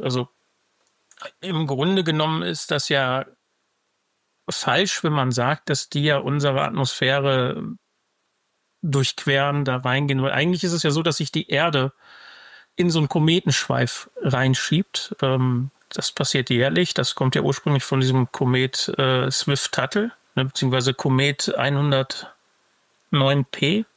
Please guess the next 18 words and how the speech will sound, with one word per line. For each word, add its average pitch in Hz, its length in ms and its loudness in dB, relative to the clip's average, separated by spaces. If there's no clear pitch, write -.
Und 131 160 0
das 123 100 0
ist 160 120 2
so, 151 160 2
so 139 240 2
dieser 127 180 2
Aktivitätenzeitraum, 135 920 0
wo 135 60 0
das 135 160 0
passiert, 139 280 0
irgendwo 151 220 2
so 147 80 2
zwischen 135 380 0
siebzehnten 143 440 -2
Juli 139 320 0
und 131 140 0
vierundzwanzigsten 135 840 -2
August. 123 600 -2